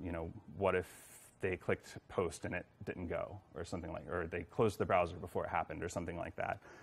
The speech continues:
Um, all of those things are considerations that you'd have to take, um, if you were doing it on the front end, and you don't have to. You kinda get that, uh, all the logic is handled for you, um,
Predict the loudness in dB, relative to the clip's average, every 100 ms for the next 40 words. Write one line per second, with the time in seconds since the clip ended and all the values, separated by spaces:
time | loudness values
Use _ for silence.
0 | -12 -4 0 8 12 12 12 10 6 -2
1 | -2 4 6 6 4 6 6 6 4 0
2 | -2 -4 0 -2 -2 -4 -4 -4 -6 -14
3 | -6 -6 -6 -10 -14 -16 -16 -10 -8 -4
4 | -2 -2 -4 -6 -8 -10 -4 -4 -4 -8
5 | -4 -2 0 2 0 0 -4 -6 -2 -2
6 | 0 2 2 2 -6 -20 -20 _ -6 -6
7 | 4 8 10 10 10 8 6 -2 -2 2
8 | 2 4 2 4 0 -2 -6 -14 -20 -2
9 | 2 2 0